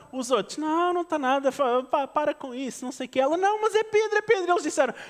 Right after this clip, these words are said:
"Olha, quanto muito deve ser o anjo de Pedro." Bem, o anjo de Pedro, quem? Mesmo. Quando eles abrem a porta, qual não é a surpresa deles? Era Pedro.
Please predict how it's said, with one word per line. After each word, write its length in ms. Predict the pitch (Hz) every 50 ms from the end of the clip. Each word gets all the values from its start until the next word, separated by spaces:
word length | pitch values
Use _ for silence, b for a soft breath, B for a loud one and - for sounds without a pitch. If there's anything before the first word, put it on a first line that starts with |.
| B B B
"Olha, 180 | 269 247 208 185
quanto 320 | - 254 285 277 - 226
muito 240 | 240 294 302 - 220
deve 160 | 262 254 262
ser 160 | - 285 285
o 140 | 285 254 208
anjo 280 | 208 240 247 208 185 196
de 100 | 208 185
Pedro." 260 | - 180 147 143 160
Bem, 140 | 208 247 190
o 140 | 147 135
anjo 220 | 139 170 220 170 143
de 100 | 123 -
Pedro, 320 | _ 135 139 156 147 123
quem? 400 | - - 190 226 220 202 185 160 143 - - - - - - _ _ B B B B B B B B B B B _ _
Mesmo. 260 | 190 247 214 139 110 - b b b b b b b b b b b b b b b b _ _ _ _ _ B B B B B B B B B B B _ _ _ _ _ _ _ _
Quando 320 | - 208 226 262 330 339 339
eles 220 | 320 269 202 180
abrem 260 | 214 196 185 185 180 160
a 60 | 143
porta, 420 | - - 131 135 135 127 - 143
qual 240 | - - 156 156 175
não 180 | 175 175 170 170
é 60 | 160
a 60 | 156
surpresa 480 | - - 151 127 - 147 143 131 135 127
deles? 240 | 135 135 123 113
Era 160 | 131 127 123 -
Pedro. 400 | - - - 185 - _ -